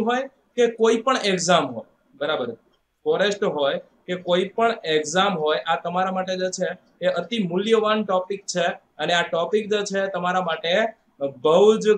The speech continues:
કામ લાગશે, આગળના તમારા મેરિટમાં નામ લાવવા માટે. તો એ માટે જે છે આપણે અત્યારથી જ ચાલુ કરી દીધી છે આની તૈયારી, બરાબર છે. એટલે ફટાફટ જે છે તમારા મિત્રોને કહી દો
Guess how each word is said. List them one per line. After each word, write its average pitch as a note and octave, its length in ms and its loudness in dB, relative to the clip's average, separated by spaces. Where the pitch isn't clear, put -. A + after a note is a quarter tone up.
કામ D#3+ 300 2
લાગશે, C3+ 340 0
આગળના F#3 520 4
તમારા F3 340 0
મેરિટમાં D3 460 -4
નામ C3+ 220 -2
લાવવા G#2+ 280 -6
માટે. G2+ 200 -18
તો G#3 40 0
એ F#3 120 2
માટે G#3+ 360 4
જે A3 140 2
છે A3 100 0
આપણે G#3 220 2
અત્યારથી A#3+ 680 2
જ F#3+ 40 -2
ચાલુ F#3+ 340 6
કરી G#3+ 220 0
દીધી A3+ 260 -2
છે A#3 100 6
આની G#3+ 300 0
તૈયારી, A3 380 2
બરાબર F#3+ 320 2
છે. G3 160 -2
એટલે F#3 240 0
ફટાફટ G3 400 -2
જે G3+ 100 -2
છે G3+ 140 -6
તમારા F#3+ 260 -4
મિત્રોને G3 400 -4
કહી F#3+ 160 0
દો F#3 80 0